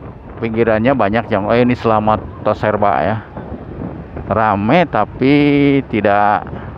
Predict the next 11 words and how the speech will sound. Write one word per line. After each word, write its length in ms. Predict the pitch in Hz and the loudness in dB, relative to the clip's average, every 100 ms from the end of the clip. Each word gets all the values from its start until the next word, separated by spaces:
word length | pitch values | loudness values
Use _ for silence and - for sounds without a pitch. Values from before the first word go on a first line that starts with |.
| - - - - - - - - - - - - - - - - - - - - - - - - - | -16 -16 -16 -16 -16 -14 -14 -16 -14 -14 -14 -14 -14 -12 -10 -6 -6 -6 -10 -10 -10 -10 -10 -8 -2
macet 480 | 104 120 139 113 - - - | 0 2 2 2 0 -16 -14
<laughs> 240 | - - | -12 -4
karena 560 | 117 - 151 143 151 131 - - - - - - - - - - | -4 0 2 2 2 0 -4 -20 -20 -20 -20 -20 -20 -20 -20 -12
angkutannya 640 | - 98 92 120 123 135 135 | -4 -4 -2 0 2 2 0
sudah 240 | 143 127 | 2 2
pada 640 | 120 120 120 120 117 113 113 | 2 2 2 4 4 4 2
ini, 240 | 135 139 | 0 -2
M-, 320 | 127 120 107 | -2 -4 -6
M 160 | 90 117 | -6 0
B 80 | 127 | 2
S 560 | 135 143 - - - | 4 2 0 -18 -16